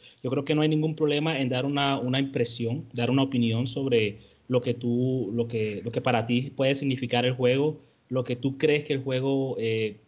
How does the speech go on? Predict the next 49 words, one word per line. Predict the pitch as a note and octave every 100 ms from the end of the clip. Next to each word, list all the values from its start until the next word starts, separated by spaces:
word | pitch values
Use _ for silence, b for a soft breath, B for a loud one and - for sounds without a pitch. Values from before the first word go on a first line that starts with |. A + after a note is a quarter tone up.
| -
pu-, | - -
pu-, | B2 A2+
puede | C3 B2+ C3 C3
representar | C3 C3+ B2 A#2+ G#2+ A#2 A#2
para | C3+ A#2+
ti. | B2 C3+ b b b b -
Yo | C#3
creo | C#3
que | E3
si, | D#3+
cuando | - D#3+ C#3
estamos | C#3 D3 F3
en | E3+
el | D#3
contexto | D3 B2+ C#3+ C#3
en | E3
el |
que | D#3+
estamos | - C3+ C#3
ahora, | D3+
que | C#3
solamente | C#3+ C3 C3+ C#3
damos | C3+ C#3
nuestras | C#3+ C#3 C3
opiniones, | A#2 A2+ A#2 C#3+
una | C3 B2 B2+
charla | C3+ B2+ C3+ B2+ b b b
bastante | A#2 A2+ A#2+ A#2 C3+
amena, | B2 A2+ C3 C#3+ C#3
una | B2 A#2+ B2
charla, | C3+ C3 C3 B2+ B2+
pues, | A2+ A2 - _ _ _ _
que | -
no | B2
es | A#2+
oficial, | C#3 C3 - A2+ A#2+ - - b b b
no | B2+
estamos | A#2+ C3
dando | C#3 C3+
ninguna | C#3 C3+ C3+
clase | C3+ B2+ C#3
de | C3+
review, | B2 A#2 A2 B2 C#3+
no |
estamos | B2 B2+ B2
dando | B2 B2+
un, | C3 A#2+
un | B2 B2
score, | - - B2+ C#3+